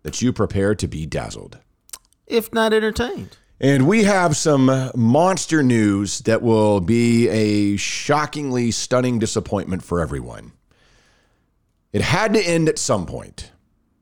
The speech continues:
Speaker 1: And we are letting everybody listening know that this is the penultimate episode. For those of you who don't know what that means, that means the second to last episode.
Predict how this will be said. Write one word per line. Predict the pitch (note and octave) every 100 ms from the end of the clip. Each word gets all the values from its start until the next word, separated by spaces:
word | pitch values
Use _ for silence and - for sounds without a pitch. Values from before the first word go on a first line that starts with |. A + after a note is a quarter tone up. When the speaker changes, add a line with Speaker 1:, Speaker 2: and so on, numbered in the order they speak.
| _ _ _
Speaker 1:
And | F#2+ G2 G2 F#2+ F#2+ G2 E2 F#2
we | A#2+ C#3 C#3 C#3
are | A#2+ A#2
letting | A#2 B2 A#2+
everybody | A#2 A#2+ A#2+ A#2
listening | A2+ A2 - A2+ G#2+
know | G2+ F#2+ F#2 F2+
that | F2+ F2+ E2
this | F#2+ A#2+ B2
is | A#2 G#2
the | F#2+
penultimate | - G#2+ A2+ A2 A2 G2
episode. | E2 - - - - - _ _ _ _ _ _ _
For | -
those | F#2 G#2+
of | G#2
you | G#2+
who | G#2
don't | G#2 A2
know | G#2+
what | G#2+
that | A2+ G2+
means, | G#2 G2+ F#2+ D#2+
that | G2 G#2
means | G2 E2
the | G2
second | - A2 A#2 A2+
to | A2
last | G2 F#2 -
episode. | F#2+ - - C2+ C2+